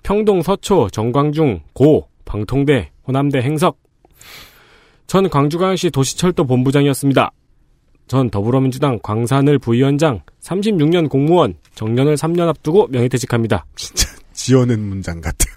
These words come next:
Speaker 2: <laughs> 사실일까요? 아닐까요?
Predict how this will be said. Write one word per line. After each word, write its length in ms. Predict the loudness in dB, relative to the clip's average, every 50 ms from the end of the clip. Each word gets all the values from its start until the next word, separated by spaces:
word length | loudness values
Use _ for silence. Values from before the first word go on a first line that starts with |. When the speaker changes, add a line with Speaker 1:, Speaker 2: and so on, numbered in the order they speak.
| -10 -8
Speaker 2:
<laughs> 760 | -8 -6 -6 -4 -2 -2 -2 0 0 -2 0 0 -4 -4 -4 -12 -16 -18 _ -20 -20 -20 -20 _ _ -18 -16 -14 -14 -14 -16 -12
사실일까요? 760 | -4 -2 -2 -2 -2 0 2 2 2 4 4 4 6 6 4
아닐까요? 640 | 4 2 0 -2 -2 -4 -6 -6 -6 -8 -8 -10